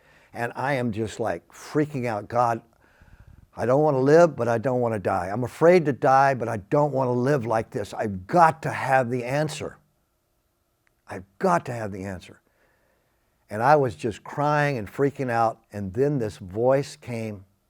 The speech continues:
and said, Don't worry, it's all okay. You're gonna see somebody soon that's gonna answer all your questions.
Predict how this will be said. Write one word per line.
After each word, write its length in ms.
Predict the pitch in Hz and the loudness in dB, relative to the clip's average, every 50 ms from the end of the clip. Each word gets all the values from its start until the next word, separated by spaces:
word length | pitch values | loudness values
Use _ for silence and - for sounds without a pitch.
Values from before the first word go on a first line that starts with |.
| _ _ _ _ _ _ _ _ _ _ _ _ _ _ - | _ _ _ _ _ _ _ _ _ _ _ _ _ _ -18
and 140 | 92 92 92 | -14 -14 -14
said, 440 | - - - 104 101 95 90 82 76 _ _ _ _ _ _ _ _ _ _ _ _ _ _ _ _ _ _ _ _ - | -12 -8 -6 -4 -4 -4 -6 -8 -12 _ _ _ _ _ _ _ _ _ _ _ _ _ _ _ _ _ _ _ _ -10
Don't 240 | - 95 104 127 | -8 -6 -6 -6
worry, 380 | 131 110 101 90 82 78 67 - _ _ _ _ _ _ _ _ _ _ _ _ _ _ | -6 -6 -6 -6 -6 -6 -10 -14 _ _ _ _ _ _ _ _ _ _ _ _ _ _
it's 200 | - 90 - - | -18 -16 -16 -14
all 220 | 87 80 82 82 | -14 -12 -10 -10
okay. 320 | 90 92 - - 73 58 52 _ _ _ _ _ _ _ _ _ _ _ _ _ _ _ _ _ _ _ _ _ _ _ _ _ _ _ _ _ _ _ _ _ _ - | -10 -12 -12 -14 -16 -16 -18 _ _ _ _ _ _ _ _ _ _ _ _ _ _ _ _ _ _ _ _ _ _ _ _ _ _ _ _ _ _ _ _ _ _ -10
You're 180 | 92 98 107 | -6 -6 -4
gonna 200 | 110 113 120 117 | -4 -4 -4 -4
see 260 | 107 - - - 113 | -6 -8 -6 -6 -6
somebody 560 | 101 - - 110 101 92 85 90 87 82 82 - _ | -6 -6 -8 -8 -8 -6 -6 -6 -6 -8 -10 -16 _
soon 480 | _ - - - 117 104 90 80 69 - _ _ _ - | _ -20 -12 -8 -8 -6 -6 -8 -12 -14 _ _ _ -14
that's 140 | - 92 - | -14 -14 -12
gonna 200 | - 95 82 71 | -14 -16 -14 -14
answer 340 | 82 90 92 92 - - | -14 -14 -14 -14 -12 -12
all 120 | 92 87 90 | -12 -10 -10
your 100 | 92 87 | -10 -12
questions. 500 | - - 87 71 - - 73 - - | -12 -14 -16 -16 -16 -20 -20 -20 -20